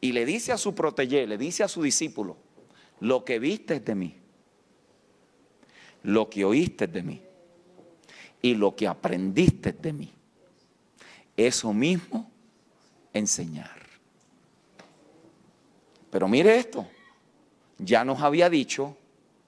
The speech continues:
de dónde lo recibió. Una generación de nuevo pacto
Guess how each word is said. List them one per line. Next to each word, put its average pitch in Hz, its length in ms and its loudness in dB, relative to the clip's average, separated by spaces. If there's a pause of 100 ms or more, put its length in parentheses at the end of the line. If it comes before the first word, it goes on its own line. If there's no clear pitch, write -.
(280)
de 113 280 0
dónde 131 420 2
lo 104 140 -4
recibió. 90 560 -4 (3250)
Una 226 280 6
generación 175 680 0
de 160 120 4
nuevo 156 320 2
pacto - 400 -2